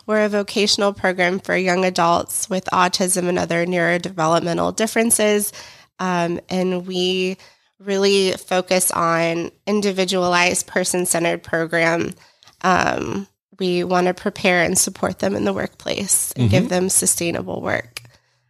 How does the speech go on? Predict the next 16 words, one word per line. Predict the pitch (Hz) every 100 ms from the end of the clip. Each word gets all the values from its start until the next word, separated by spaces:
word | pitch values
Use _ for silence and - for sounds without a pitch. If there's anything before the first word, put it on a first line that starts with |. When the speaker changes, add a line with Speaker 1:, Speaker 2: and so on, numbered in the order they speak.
| _ _ -
Speaker 1:
Um, | 202 175 190 - -
and | 208
it's | 202 -
Speaker 2:
So | -
Speaker 1:
been | 220
wonderful. | 233 262 - 190 - _
Speaker 2:
Yeah, | - 147 120
so | - 147
this | 190 208
is | 175 123
really | 139 127 117
meant | 117 117
to | 107
be | 110 107
a | 92
transition | - 117 101 104 107 - 95 87